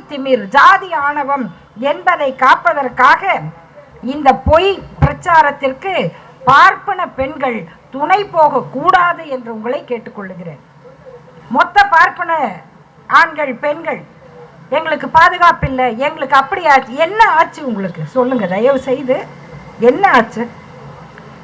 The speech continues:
நீங்கெல்லாம் இப்படி பேசுனதுனால நாங்க வந்து வெளிநாட்டுக்கு போயிட்டோம். வெளிநாட்டுல போய் அரேபிய மணல் வெளியில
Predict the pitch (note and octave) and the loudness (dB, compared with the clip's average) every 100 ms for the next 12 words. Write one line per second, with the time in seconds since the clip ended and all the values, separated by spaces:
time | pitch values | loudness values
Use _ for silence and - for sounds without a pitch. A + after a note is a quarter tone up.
0 | - - B3 E4+ F#4 F#4+ G#4 G#4+ G4 E4+ | -20 -4 0 2 4 6 6 4 -2 -8
1 | D#4+ F4 F4 F4 D#4 D4+ C#4 E4 G#4 C#4 | 0 0 0 -4 0 4 4 4 4 6
2 | D4 C#4+ C4+ C4+ F#4 C#4+ C4+ F#4 F4 D4 | 4 4 -2 -2 -2 -4 -6 -2 -2 -2
3 | C4+ A#3+ A3 F3+ D4+ C#4+ D4+ F4 E4+ D#4+ | -4 -8 -8 -2 0 0 -2 2 0 2
4 | D4 A#3+ C#4+ F4 A4+ - - - - - | -6 -2 -4 -2 -6 -10 -20 -20 -20 -20
5 | - - - - - - - - - - | -20 -20 -20 -20 -20 -20 -20 -20 -20 -20
6 | - B3 D4 F#4 F4+ E4+ C#4+ C#4 D#4 F4 | -8 0 2 0 -4 0 2 2 2 0
7 | D#4+ D4 D4 | -2 -4 2